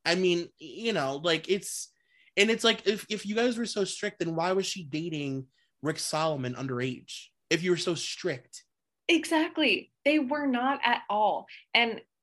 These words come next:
Speaker 2: in Par-, uh, in Nicole's book, um, she talks about how,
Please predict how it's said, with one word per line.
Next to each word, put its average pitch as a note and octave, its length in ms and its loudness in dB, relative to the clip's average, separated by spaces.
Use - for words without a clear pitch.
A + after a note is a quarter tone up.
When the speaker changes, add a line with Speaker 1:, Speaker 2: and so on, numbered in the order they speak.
Speaker 2:
in A#3 320 4
Par-, A#3+ 300 2
uh, G3 320 4
in G3+ 300 -4
Nicole's A#3+ 580 -2
book, - 200 -6
um, F#3+ 420 0
she - 220 -6
talks A3 360 0
about F#3+ 320 2
how, E3+ 600 0